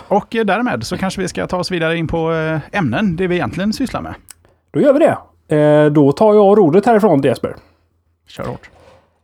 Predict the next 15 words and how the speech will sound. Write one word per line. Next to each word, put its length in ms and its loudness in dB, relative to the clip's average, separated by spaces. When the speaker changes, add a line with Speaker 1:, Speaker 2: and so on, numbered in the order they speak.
Speaker 2:
Sony 480 2
ska 220 0
vi 120 2
börja 240 2
snacka 260 0
om, 260 2
och, 460 0
eh, 320 4
ingen 300 0
kan 80 -2
ju 60 0
ha 80 2
missat 360 0
att, 420 -2
eh, 680 0